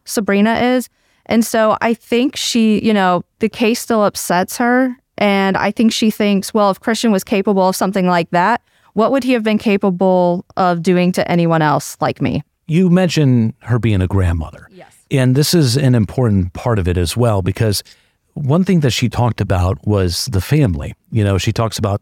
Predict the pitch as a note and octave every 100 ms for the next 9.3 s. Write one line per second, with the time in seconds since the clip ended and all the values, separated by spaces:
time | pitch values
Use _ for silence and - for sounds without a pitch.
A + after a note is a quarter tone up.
0 | - C#3 F#2+ F2+ G2 F#2 G2+ - F2+ -
1 | B2+ A2+ G#2 F#2 G2 F2+ - G2+ G2 G#2+
2 | F2 A2 F#2+ F#2 F#2 F2+ _ _ _ _
3 | - A#2 - C#3+ D3 C#3+ A2 G2+ - -
4 | - _ - D3+ A2+ G2+ B2 C#3+ - -
5 | G#2 A2 G2 - - G#2+ G2 F2 F2 A#2
6 | G#2+ F#2+ _ _ _ C#3+ B2+ A#2 A2+ B2+
7 | A#2+ G2+ F#2 A#2 G2+ A2 G#2 G2+ - G#2
8 | A2 A2+ A2 G2+ F#2+ G2+ G2+ F2+ F2 E2
9 | D2 F#2 E2+